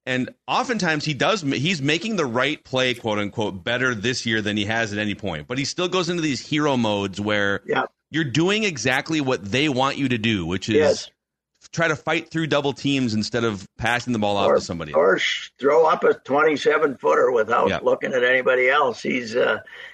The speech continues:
Speaker 2: he's now, he's shot the three pretty good this year, but still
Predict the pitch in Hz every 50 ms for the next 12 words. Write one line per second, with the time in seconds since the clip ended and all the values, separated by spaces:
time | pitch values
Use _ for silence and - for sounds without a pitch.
0 | - - _ - 254 277 - - 202 208 214 214 208 202 185 180 226 285 262 226
1 | - - - - - 175 180 - - - - - - - - 202 - - - -
2 | - - - 175 - 175 170 - - _ _ _ 233 254 294 294 - 285 285 262
3 | 262 262 254 240 240 220 - 214 - - - - - - 107 107 107 107 101 87
4 | 82